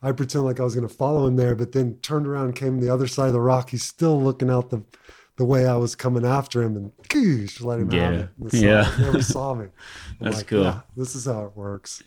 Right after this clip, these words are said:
Speaker 2: Yeah.
Speaker 1: Um, have you ever hunted in Texas?
Speaker 2: Uh, yes, just, uh, pigs and javelina.
Speaker 1: So let's talk just a little bit about that distinction, because I think, uh, growing up in Texas,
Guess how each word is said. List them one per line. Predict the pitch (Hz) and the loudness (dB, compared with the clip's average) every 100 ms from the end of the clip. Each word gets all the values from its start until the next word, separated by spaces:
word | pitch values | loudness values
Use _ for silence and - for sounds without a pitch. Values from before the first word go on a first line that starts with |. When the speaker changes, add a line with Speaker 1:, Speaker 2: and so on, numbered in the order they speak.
| _ | _
Speaker 2:
Yeah. | 113 107 95 90 - _ | 2 4 4 0 -8 _
Speaker 1:
Um, | 131 123 110 92 _ - | -2 -2 -2 -8 _ -4
have | 135 | 2
you | |
ever | 151 143 | 2 2
hunted | 139 143 127 | 2 2 0
in | 113 | 0
Texas? | 123 123 - 151 - - _ _ _ _ _ _ _ - | -2 -2 -2 -2 -4 -14 _ _ _ _ _ _ _ -2
Speaker 2:
Uh, | 90 87 87 90 90 90 90 | 2 4 4 4 4 4 2
yes, | 85 90 104 104 92 82 - - | 0 -2 2 4 4 0 -8 -10
just, | - 92 - - | -6 -6 -8 -8
uh, | - 80 78 76 73 69 64 62 _ _ - | -2 0 2 2 0 -2 -4 -6 _ _ -8
pigs | - 80 78 78 | -4 -4 -4 -6
and | 69 73 67 _ _ - - | -6 -6 -8 _ _ -18 -12
javelina. | 80 80 80 80 80 _ | -8 -6 -4 -4 -6 _
Speaker 1:
So | - 139 | -4 0
let's | 135 151 - | 0 -2 -4
talk | 160 156 | -2 -2
just | - 160 190 | -2 -2 0
a | |
little | 160 156 143 | 2 2 2
bit | 135 | 2
about | 120 120 113 | 2 0 -2
that | 120 113 | -4 -4
distinction, | 113 - 131 113 - 98 | -8 -2 0 0 -4 -8
because | 104 117 107 | -6 -4 -4
I | 113 | -2
think, | 131 123 127 | -2 -2 -2
uh, | 117 104 | -4 -4
growing | 98 143 139 | -2 0 2
up | 131 127 | 0 -2
in | 117 | -4
Texas, | 120 117 - 113 - | -4 -4 -2 -4 -6